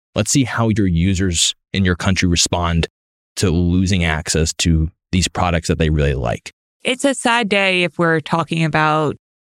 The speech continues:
Speaker 2: countries blocking a platform for speech from their users. I think that's something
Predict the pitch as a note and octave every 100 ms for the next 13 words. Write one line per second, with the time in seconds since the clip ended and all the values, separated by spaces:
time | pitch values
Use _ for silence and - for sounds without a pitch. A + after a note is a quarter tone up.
0 | _ _ _ - - D#3 D#3+ D3+ C#3 -
1 | D3 D#3 D#3+ E3+ D3+ C#3+ C#3+ - D#3+ D3+
2 | - D3+ - - D3+ C#3 B2+ - C3+ -
3 | - C#3+ - - - - - E3+ D3+ A#2+
4 | G2+ A2 A2 E2 - - - D#3 F3 D#3
5 | D#3+ A2+ - D#3 - C#3 C#3+